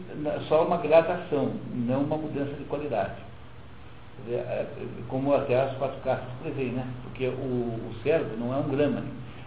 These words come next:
mas o servo tem que ter uma autoconsciência do sentido da sua vida. Embora ele nunca terá uma autoconsciência do sentido de quem tá em cima dele,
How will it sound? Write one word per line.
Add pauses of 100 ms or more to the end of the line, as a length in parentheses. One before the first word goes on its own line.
mas
o
servo
tem
que
ter
uma
autoconsciência
do
sentido
da (100)
sua
vida. (840)
Embora
ele
nunca
terá
uma
autoconsciência
do
sentido
de
quem
tá
em
cima
dele,